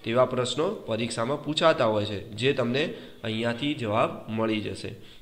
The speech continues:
ત્યારબાદનો ટોપિક સમજીએ. તો ટોપિક છે સ્થાન, અંતર અને સ્થાનાંતર. અહીંયા ત્રણ શબ્દો આપેલા છે, જેમાં અંતર અને સ્થાનાંતરનો ખૂબ જ નજીવો તફાવત રહેલો છે. સ્થાન તો આપણને ખ્યાલ જ છે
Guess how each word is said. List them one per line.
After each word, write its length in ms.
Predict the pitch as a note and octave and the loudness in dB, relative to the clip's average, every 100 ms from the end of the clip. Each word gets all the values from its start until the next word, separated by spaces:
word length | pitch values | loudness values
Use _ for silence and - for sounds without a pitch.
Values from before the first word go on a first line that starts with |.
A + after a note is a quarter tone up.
| - | -8
ત્યારબાદનો 520 | A2+ A2+ A#2+ B2+ B2+ | 0 2 4 4 2
ટોપિક 340 | C3 B2+ B2+ C3 | 2 2 0 -2
સમજીએ. 680 | - C3+ C3+ C3 D3 - - - - - - | -2 0 0 0 -2 -6 -16 -20 -20 -16 -10
તો 80 | |
ટોપિક 400 | G#2+ A2+ A2 C#3+ | -4 -2 0 -2
છે 320 | C#3+ E3+ F#3 - | -2 -4 -6 -12
સ્થાન, 560 | - - B2 C3+ F#3 - - | -16 -4 0 2 2 -4 -6
અંતર 420 | A2+ A#2 A#2 D3 | -4 -2 4 4
અને 320 | B2 A2+ D#3 G#3 | 4 2 0 -2
સ્થાનાંતર. 880 | - - A2 G#2+ A2+ G#2+ G#2 G2+ F#2+ - - - - - - | -8 -10 -6 -2 0 -2 -2 -4 -4 -10 -18 -20 -20 -10 -2
અહીંયા 340 | A#2+ D3+ F3+ | 2 4 4
ત્રણ 260 | F3 D3+ D3+ | 4 2 2
શબ્દો 360 | D3+ C3 C3 | 2 0 2
આપેલા 380 | A#2+ A#2+ D3 C#3 | 2 4 4 4
છે, 220 | A#2+ A2 A#2 - - - - | 4 -2 -4 -10 -18 -20 -6
જેમાં 440 | B2 B2+ E3 - - | 2 4 6 4 2
અંતર 460 | A#2+ C3 B2+ F#3 | 0 2 6 6
અને 200 | E3+ E3+ | 8 4
સ્થાનાંતરનો 680 | E3+ - C3 D3 C#3+ D3 D#3 | 0 2 4 6 4 4 4
ખૂબ 340 | D#3 - B2+ D3+ | 2 0 4 4
જ 80 | |
નજીવો 560 | B2+ A2 A2 B2 D3 C#3+ | 4 2 2 4 6 6
તફાવત 560 | C#3+ G#2 G#2+ G#2 G#2+ G2+ | 4 0 0 0 0 -2
રહેલો 300 | G2+ G#2 G2+ | -4 -2 -4
છે. 180 | G2 - - - - - | -6 -8 -12 -20 -20 -16
સ્થાન 460 | - - A#2+ C#3 E3+ - - | -12 0 4 4 2 -4 -2
તો 60 | |
આપણને 360 | G#2+ - A#2+ B2+ | -2 0 0 0
ખ્યાલ 320 | C3+ C3 D3+ | 4 6 6
જ 60 | D3+ | 4
છે 160 | A2+ | 0